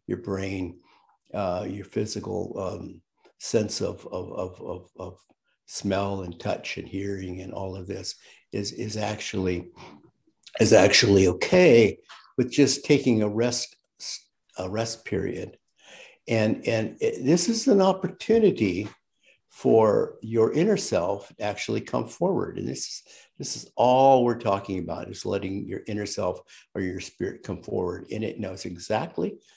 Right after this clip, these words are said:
what it wants to do. And it knows exactly what it wants to see and where it wants to go and what it wants to do. Um, it, it does, it needs very little direction. It is quite, quite, quite mature in its outlook.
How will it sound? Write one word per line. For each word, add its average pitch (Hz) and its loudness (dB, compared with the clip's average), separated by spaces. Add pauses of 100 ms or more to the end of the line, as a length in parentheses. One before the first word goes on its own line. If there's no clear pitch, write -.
(220)
what 95 -4
it 101 -10
wants 90 -12
to 98 -14
do. 104 -4
And - -8
it - -12
knows 92 -12
exactly 92 -8
what 87 -8
it - -6
wants 90 -8
to - -8
see - 0 (360)
and 98 -4
where 104 0
it - -4
wants 92 -2
to 98 -2
go 98 4
and 92 0
what 92 4
it 95 4
wants 90 0
to 101 -2
do. 92 4 (600)
Um, 87 -2 (280)
it, 123 6
it 135 6
does, 190 10 (120)
it 156 6
needs 190 8
very 180 10
little 160 6
direction. 143 2
It 101 -16
is - -12
quite, 64 0
quite, 62 0 (520)
quite - 4
mature 123 4
in 90 -4
its - -8
outlook. 104 -6